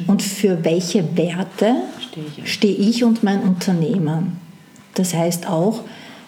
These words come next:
Speaker 1: wenn ich mit Klienten zu tun habe, wenn ich eine Dienstleistung anbiete, we-,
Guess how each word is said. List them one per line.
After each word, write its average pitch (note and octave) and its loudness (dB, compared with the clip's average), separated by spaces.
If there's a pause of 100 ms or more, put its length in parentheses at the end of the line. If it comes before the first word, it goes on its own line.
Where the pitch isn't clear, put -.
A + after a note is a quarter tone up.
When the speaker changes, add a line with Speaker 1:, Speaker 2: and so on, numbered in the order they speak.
(320)
Speaker 1:
wenn F3+ 4
ich - 0
mit F3+ 2
Klienten F3+ 0
zu A#3 -2
tun A3+ 2
habe, G#3+ 2
wenn F#3 2
ich F#3+ 0
eine F#3+ 2
Dienstleistung A3 2
anbiete, A3+ 2 (680)
we-, E3+ 0